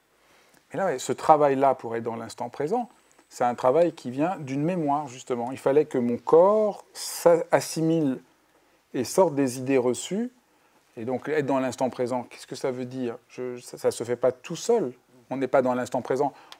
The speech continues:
On pourrait dire autrement, si vous voulez. On pourrait tout reprendre ce que j'ai dit. Nous ne sommes pas dans l'instant présent comme on nous dit qu'on y est. Pour être dans l'instant présent,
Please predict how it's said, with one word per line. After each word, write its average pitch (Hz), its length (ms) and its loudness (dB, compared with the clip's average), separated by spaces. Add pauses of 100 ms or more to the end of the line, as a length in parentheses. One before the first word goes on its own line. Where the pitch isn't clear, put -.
On - 60 -4
pourrait 160 200 4
dire 143 180 2
autrement, 127 520 -2
si - 140 -12
vous 117 60 -12
voulez. 113 160 -4
On 113 80 -2
pourrait 113 220 0
tout 190 120 -2
reprendre 147 340 2
ce - 60 -18
que 120 80 -8
j'ai 113 140 -4
dit. 185 220 -6 (420)
Nous 139 120 0
ne 156 80 0
sommes 131 240 0
pas 135 140 4
dans 113 140 -2
l'instant 113 360 -8
présent 170 480 -4 (100)
comme 139 180 2
on 135 120 -2
nous 143 120 0
dit 170 120 -6
qu'on 135 220 -4
y 120 120 -4
est. 113 160 -10 (460)
Pour 117 200 -2
être 147 120 4
dans 131 120 2
l'instant 123 320 -4
présent, 151 440 -6